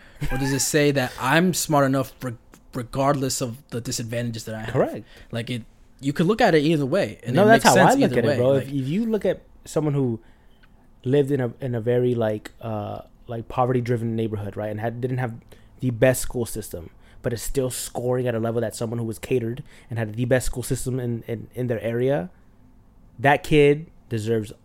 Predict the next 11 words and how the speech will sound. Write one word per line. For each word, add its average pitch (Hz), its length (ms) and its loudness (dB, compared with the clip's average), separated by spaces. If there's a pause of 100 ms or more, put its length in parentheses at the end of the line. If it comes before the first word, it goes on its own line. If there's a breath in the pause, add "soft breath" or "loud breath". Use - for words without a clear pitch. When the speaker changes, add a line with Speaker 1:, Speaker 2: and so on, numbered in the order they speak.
(100)
Speaker 2:
all 117 200 0
the 120 80 0
praise 117 260 -2
compared 107 220 -4
to 107 40 -6
the 107 100 -2
one 101 100 -6
that 104 60 -8
was 98 180 -12
catered. - 400 -16 (1120 soft breath)
Because 117 320 -4